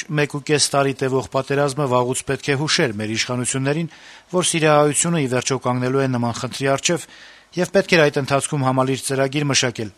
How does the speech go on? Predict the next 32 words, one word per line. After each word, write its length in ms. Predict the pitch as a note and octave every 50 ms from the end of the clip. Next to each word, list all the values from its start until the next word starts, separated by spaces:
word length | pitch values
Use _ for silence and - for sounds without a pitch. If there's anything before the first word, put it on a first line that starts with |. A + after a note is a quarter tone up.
| _ _ -
թե 100 | B2 B2 A#2 A2+ - - - - - - - E3+
ինչ 60 | E3 - - -
կարգի 260 | B2 A#2 A2+ - - B2+
աջակցություն 500 | B2 B2 B2 C3 B2+ - - - E3 D#3+ C3+ -
կարող 240 | A2+ G#2+ A2 A2+
ենք 100 | A#2+ A2 -
ցուցաբերել 480 | - A#2+ - B2+ A#2+ A#2+ C#3 C#3+ D3 C#3+ B2+
իբրև 300 | A2+ - - C3 A#2+ - - -
մայր 220 | B2+ A#2+ B2 B2 A2+ B2+
հայրենիք։ 420 | C3 C3+ C#3 D3+ D#3 C#3 - - - _ _ _ - - - - - - - -
Թուրքական 460 | - - F3 E3+ - F#3+ F#3 - F#3+ F3+
յաթաղանից 500 | D#3+ D3+ - D#3 D3 C#3+ D3+ D#3 D#3 D3 - C#3+
մազապուրծ 440 | C#3 C#3 B2+ C#3 C3+ - C#3 C#3 B2 -
եղած 280 | C3 C3 B2+ B2+ C3+ C3 - -
մեր 100 | B2+ B2
ժողովրդի 480 | A2+ A2 B2+ B2 B2+ B2+ A#2+ - - C#3 B2+ B2+
մի 100 | B2+ B2 A#2+ A#2
մեծագույն 520 | A#2+ A2+ - C3 B2 A#2 A#2+ B2+ B2 A2+
հատված 360 | A2+ A#2 A2+ - B2+ C#3+ C#3+ - - - - - - - - -
կարողացավ 520 | D3+ D#3 D3+ D3+ D3+ - - D3+ C3 A2 B2+ C3+
ապաստան 440 | C3 - D3 C3+ - - C#3+ C#3 B2+ B2
գտնել 280 | B2+ - - C3 B2 A#2
սիրիական 500 | - - B2+ A#2 B2 A#2 A2+ - B2+ B2 A#2+ A2
հյուրընկալ 440 | A#2+ B2 B2+ B2+ A#2 C3 C3 B2+ C3+
հողում, 260 | C#3+ C#3 D#3+ E3+ D3+ - - - - - - - - - -
ամեն 200 | F3+ F#3 F#3+ F#3
ինչ 100 | E3+ - D#3 D3
արվեց, 280 | C#3+ C#3 C#3+ D3+ C#3+ -
որ 120 | C3+ C3 A#2+ B2
հայերը 260 | B2+ C3 C3+ C3+ C3 -
կարողանան 480 | B2+ B2 B2 A#2+ A#2+ B2+ C3 C3 B2+ A#2
հաստատվել 500 | A#2+ A#2+ - - C#3 B2+ - C3 C#3 C3+